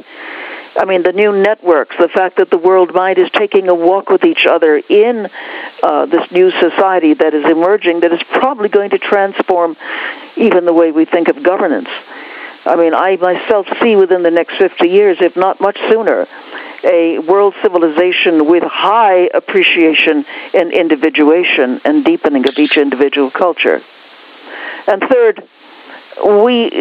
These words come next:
need all of us who share that big idea to get active and get, get going. And I think we need together,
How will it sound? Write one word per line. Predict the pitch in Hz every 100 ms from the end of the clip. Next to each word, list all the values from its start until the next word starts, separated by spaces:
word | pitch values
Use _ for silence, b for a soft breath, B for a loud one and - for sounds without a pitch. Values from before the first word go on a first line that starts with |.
| 208
need | 220 214 -
all | 185 202
of | 202
us | 185 175
who | 220 196
share | - 247 233 220
that | 196 180 -
big | 185 170
idea | 160 165 165 165 160 B B B B
to | 240 185 175
get | 269 269 -
active | - 220 247 240 220
and | 214 185
get, | 170 180 160
get | 226 247 - 262
going. | 185 220 233 147 120 85 - - - B B B B B B B
And | - 190 180 -
I | 190 190
think | 226 214
we | 214 208
need | 185 214 214
together, | - 196 170 220 233 175 135